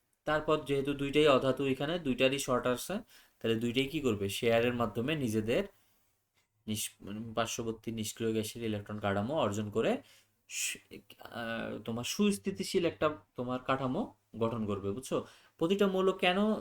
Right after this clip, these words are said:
পার্শ্ববর্তী নিষ্ক্রিয় গ্যাসের ইলেকট্রন কাঠামো অর্জন করতে চায়? কারণ নিষ্ক্রিয় গ্যাসগুলো হচ্ছে একটা স্থিতিশীল অবস্থায় থাকে, বুঝছো? তাহলে প্রতিটা মৌলই চাইবে ওরাও স্থিতিশীল অবস্থায় থাকতে। এই জন্য হচ্ছে এরা হচ্ছে ইলেকট্র-, হয়, উম, যাদের বেশি থাকবে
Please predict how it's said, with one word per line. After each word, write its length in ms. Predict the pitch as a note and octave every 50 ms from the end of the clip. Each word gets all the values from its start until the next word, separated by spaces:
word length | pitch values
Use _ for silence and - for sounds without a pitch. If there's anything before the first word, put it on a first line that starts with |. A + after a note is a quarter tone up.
| - D3 D3
পার্শ্ববর্তী 600 | - - D#3 D3 - - D#3+ D#3+ D#3 - E3+ D#3+ D3 - - - _ _ - - _ _ _ _
নিষ্ক্রিয় 480 | B2+ C3 C3 C3 B2+ - - C#3+ C#3+ C#3+
গ্যাসের 300 | C3 C3 B2+ - - C3 B2+
ইলেকট্রন 360 | B2+ A#2+ A#2+ A#2 - C3 B2+
কাঠামো 300 | B2 A#2 A2+ B2 A#2 A#2
অর্জন 240 | A2 G#2+ G2+ G#2+ G#2 G#2
করতে 220 | G#2 G2+ - -
চায়? 140 | - G#2+ G#2+ -
কারণ 180 | - C3 C#3 D3
নিষ্ক্রিয় 380 | D3+ D#3 D#3 - - E3+ E3+ E3
গ্যাসগুলো 400 | D#3+ E3 D#3+ D3+ D3+ D#3 D#3+ E3
হচ্ছে 180 | D#3 D#3 - F#3
একটা 200 | F3 D#3+ - D#3+ D3
স্থিতিশীল 520 | D3+ - - D3 C#3+ - D3 D3 - D3+ C#3+
অবস্থায় 380 | B2 A2+ A#2+ A#2 - - A#2+ A#2
থাকে, 240 | A2 G2+ F#2+ - G2+
বুঝছো? 280 | G#2 A#2+ - - E3 C3 A2 - - - - - _ _ _ _
তাহলে 140 | B2+ B2 B2+
প্রতিটা 320 | B2+ D#3+ D#3 E3 E3 F3+
মৌলই 340 | E3+ E3 D#3+ D#3+ D#3+ E3 E3+ E3
চাইবে 240 | E3+ D#3+ D3+ D#3
ওরাও 260 | D#3 D3 C#3+ D3 D3 D3+
স্থিতিশীল 440 | D3 - - C#3+ C3+ C#3 - - C#3+
অবস্থায় 360 | C3+ C3 B2+ C3 - C#3 C3+
থাকতে। 280 | C3+ C#3 - - - F3+ A3+ - - _ - - - _ _ -
এই 100 | A2 A2
জন্য 220 | - B2+ B2+ C#3
হচ্ছে 240 | D3 C#3 C3 - - E3+ D#3
এরা 160 | C3 B2+ C3 C3+
হচ্ছে 200 | C3 - - - D3+
ইলেকট্র-, 320 | C3 B2 A#2+ - - B2
হয়, 240 | A2+ A#2+ B2 C#3 D3 D3 - - - _
উম, 180 | - C3 C3 B2+ B2 B2
যাদের 300 | A#2+ C3 B2+ B2+ D3+ D3
বেশি 260 | D3 D3+ D3 D3+ -
থাকবে 340 | E3 E3+ D#3+ D3 D3 E3+ G#3+